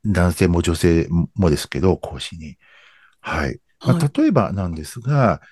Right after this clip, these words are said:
Speaker 1: 今は、これ、まあ、女性のブラウス、ちょっと僕よくわからないんですけど、
Speaker 2: はい。
Speaker 1: 男性のワイシャツとかだと、
Speaker 2: うん。
Speaker 1: 今は、あの、まあ、ノーアイロン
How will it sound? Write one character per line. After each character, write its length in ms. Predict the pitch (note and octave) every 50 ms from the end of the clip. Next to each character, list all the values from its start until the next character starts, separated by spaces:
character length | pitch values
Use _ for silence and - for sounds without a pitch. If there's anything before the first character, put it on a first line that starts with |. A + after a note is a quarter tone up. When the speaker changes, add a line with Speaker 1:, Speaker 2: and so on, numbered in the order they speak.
| _ _ _ _ -
Speaker 1:
今 300 | E3+ G#3+ B3 A#3+ F3+ C#3+
は、 240 | D#3+ E3 C#3+ G#2+
こ 160 | - - - -
れ、 40 |
ま 100 | F#3+ F#3+
あ、 40 | - _ _
女 220 | - G#2+ A2 A#2+ C#3
性 380 | - - - - A#3 A3+ A#3
の 120 | A#3 A#3 G#3+
ブ 120 | G3 A3+
ラ 120 | A3+ A3
ウ 60 | G#3+ F#3
ス、 160 | - - B2
ち 80 | -
ょ 20 | C3+
っ 20 | -
と 100 | - G#2
僕 320 | G#2+ B2 A#2 G#2 F#2 E2
よ 120 | F2+ A#2
く 60 | B2 F#2
わ 60 | E2+
か 80 | -
ら 80 | G2+ G2+
な 100 | G2 F2+
い 40 | D#2+
ん 40 | D#2
で 80 | D2
す 80 | C#2+ -
け 140 | - C#2+ D#2
ど、 240 | A2+ B2 A2 F#2 -
Speaker 2:
は 180 | - F#3+ G#3+
い。 120 | G2+ F#3+ G3+ -
Speaker 1:
男 340 | - C3+ D#3 F3+ G3 G3+ G#3
性 460 | G3 - - G#3 G#3 G3+ G3+ G3 F#3+
の 420 | F#3+ F#3+ G#3 A3 A3 G3 D3 G2+ - - - _ _ _
ワ 200 | - G#2 G#2+ A2+
イ 60 | A2+ G#2+
シ 100 | - G#2+
ャ 60 | G2
ツ 140 | - - -
と 100 | G#2 F#2+
か 140 | - D2+
だ 160 | - D2 D2 -
と、 360 | - - A#2+ A#2 G2+ E2 - - _ -
Speaker 2:
う 60 | A#3
ん。 60 | B3
Speaker 1:
今 220 | B3 - E3+ A#2+
は、 320 | F#2+ G#2 A#2+ A#2 G2+ D2+ - _ _ _ _ _ _
あ 220 | - F#2 F2 F2+
の、 400 | F#2+ F#2+ F#2 F2 E2+ E2 D#2+ - -
ま 140 | C3+ C3
あ、 40 | A2
ノ 160 | G2+ G#2+ C3
ー 300 | E3 F#3+ G3+ G3+ G3+ G3
ア 80 | G3 G3
イ 100 | G3 G3
ロ 120 | F3+ F#3+
ン 260 | F#3 F3 E3+ D#3+ D3